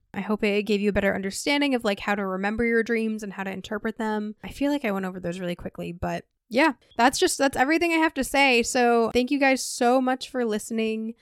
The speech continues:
If you're not following me on Instagram, go ahead and do it right now at space dot witch dot astrology. You can also find me on Facebook and like my page there. You can also join the Space Witch community, which is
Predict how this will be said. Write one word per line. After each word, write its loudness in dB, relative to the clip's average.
If -10
you're 0
not 0
following 2
me 0
on -2
Instagram, 2
go 6
ahead 6
and 2
do 2
it 2
right 4
now 2
at -4
space 0
dot 2
witch -2
dot 2
astrology. 4
You -12
can -4
also -4
find 0
me -2
on -4
Facebook -2
and -4
like -6
my -6
page -10
there. 4
You -2
can 2
also 0
join 0
the -2
Space -6
Witch -8
community, 4
which 0
is 0